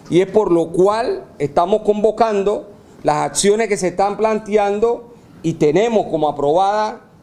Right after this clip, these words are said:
ya una acción de marcha que vamos a dirigir al Ejecutivo a exigir este tema en particular y lo más seguro que eso se desarrolle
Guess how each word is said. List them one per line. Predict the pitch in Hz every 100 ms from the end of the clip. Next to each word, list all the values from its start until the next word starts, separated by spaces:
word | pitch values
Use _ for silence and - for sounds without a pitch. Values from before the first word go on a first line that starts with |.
| - 107
ya | 143 214 233
una | 190 185
acción | 185 - 185 208 208
de | 220
marcha | 226 240 226 - 254 330 - _ - - - - -
que | 147
vamos | 170 214 226
a | 208
dirigir | 190 180 233 226 -
al | - 156 170
Ejecutivo | 254 254 247 220 214 233 214 180 208 - - - -
a | 185 247
exigir | 240 - 202 190 220 226 - - -
este | 196 196 196
tema | 180 208 190 180
en | 156
particular | - 202 202 220 233 208 202 - - - -
y |
lo | 175 165
más | 190
seguro | 202 185 190 170
que |
eso | 170 185
se | 180
desarrolle | 156 - 139 165 170 180 -